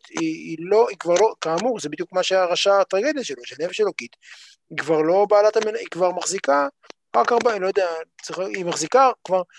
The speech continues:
לא את כל ה-, את כל האחוזים של המנ-, בעלות של המניות של החברה הזאת, היא מחזיקה חלק. ולכן היא לא יכולה להחליט מה הוא יעשה היום בערב, היא יכולה להציע, ואולי ייתנו לה שעה,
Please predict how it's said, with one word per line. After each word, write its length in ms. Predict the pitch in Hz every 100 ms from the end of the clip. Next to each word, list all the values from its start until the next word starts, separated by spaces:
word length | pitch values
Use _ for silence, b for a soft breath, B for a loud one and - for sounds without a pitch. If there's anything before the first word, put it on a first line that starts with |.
| b -
לא 140 | 247
את 80 | 269
כל 220 | - 247
ה-, 320 | 226 196 - 165 151 -
את 60 | -
כל 180 | - 196
האחוזים 440 | 196 - 165 175
של 140 | 170 170
המנ-, 400 | 156 147 143 139 -
בעלות 340 | 139 147 156
של 140 | 156
המניות 460 | 139 139 135 139 143
של 200 | - 127
החברה 380 | 120 127 - -
הזאת, 140 | - -
היא 80 | 214
מחזיקה 420 | 240 311 - 403
חלק. 340 | - 415 359 - - _ - _ _ _ _ -
ולכן 300 | 220 269 339
היא 100 | 320
לא 60 |
יכולה 280 | 349 330 320
להחליט 280 | 262 220 208
מה 80 | 196
הוא 120 | 170
יעשה 260 | 151 - 147
היום 160 | 139 131
בערב, 240 | 123 131
היא 80 | 190
יכולה 200 | 294 349
להציע, 440 | 349 - 285 294 240
ואולי 180 | 180 202
ייתנו 280 | 202 202 190
לה 100 | 170 - b b
שעה, 320 | - 147 98